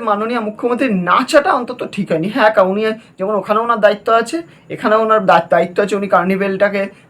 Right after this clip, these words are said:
অ্যাটেন্ড করেছেন, ঠিক আছে, যথেষ্ট এটা। কিন্তু নাচাটা এই যে এরকম, এরকম করে নাচাটা ঠিক হয়নি আমার মনে হয়। শুভেন্দুবাবুও দেখালো, এটা আমার পার্সোনাল মতামত যে ঠিক হয়নি। তোমাদের কি মতামত, তোমরা সেটা আমাকে কমেন্টে জানাতে পারো। আর হ্যাঁ, পাঁচ তারিখ, পাঁচ তারিখের জন্য রেডি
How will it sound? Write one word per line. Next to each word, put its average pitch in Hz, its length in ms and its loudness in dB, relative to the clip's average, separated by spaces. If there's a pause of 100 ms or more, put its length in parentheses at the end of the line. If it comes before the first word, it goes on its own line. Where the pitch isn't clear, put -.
(360)
অ্যাটেন্ড 202 320 4
করেছেন, 208 280 0 (100)
ঠিক 262 180 0
আছে, 151 120 0 (100)
যথেষ্ট 254 380 -2 (160)
এটা। - 140 -10 (340)
কিন্তু 208 160 -4 (140)
নাচাটা 240 480 0
এই 202 100 0
যে 208 60 2 (220)
এরকম, 214 360 2
এরকম 202 220 0
করে 202 160 -2 (100)
নাচাটা 196 320 -4 (120)
ঠিক 262 220 -6
হয়নি 151 280 0
আমার 131 140 -6
মনে 113 120 -10
হয়। - 100 -10
শুভেন্দুবাবুও 240 540 6
দেখালো, 123 280 -2 (320)
এটা - 220 2
আমার 247 200 2
পার্সোনাল 220 360 0
মতামত 214 360 0
যে 202 60 -6 (100)
ঠিক 196 140 -4 (100)
হয়নি। 202 300 2 (420)
তোমাদের 240 360 0
কি 254 80 -4 (100)
মতামত, 202 360 2
তোমরা 180 220 0
সেটা - 180 0
আমাকে 165 220 -4
কমেন্টে 160 360 -2
জানাতে 160 320 0
পারো। 180 140 4 (360)
আর 143 60 4 (100)
হ্যাঁ, 180 200 2 (280)
পাঁচ 147 220 -4
তারিখ, 175 180 4 (100)
পাঁচ 143 120 2 (100)
তারিখের 185 280 4
জন্য 196 140 2 (140)
রেডি 160 200 2